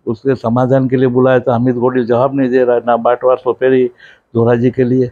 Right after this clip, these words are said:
तो बाटवा के लिए कहीं से भी आप मेहरबानी करके बाटवा की मस्जिद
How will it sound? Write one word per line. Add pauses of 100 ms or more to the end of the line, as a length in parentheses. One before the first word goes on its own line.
(480)
तो
बाटवा
के
लिए
कहीं
से
भी
आप
मेहरबानी
करके
बाटवा
की
मस्जिद